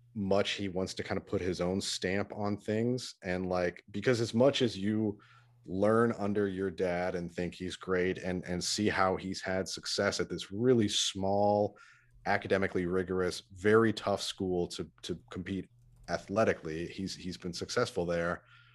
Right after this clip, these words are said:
Um, to, to do it your,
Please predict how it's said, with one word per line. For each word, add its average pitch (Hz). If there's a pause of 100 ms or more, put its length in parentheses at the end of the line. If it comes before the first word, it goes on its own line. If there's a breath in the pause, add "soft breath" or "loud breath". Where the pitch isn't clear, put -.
(460 soft breath)
Um, 95 (580)
to, 117
to -
do 117
it 110
your, 98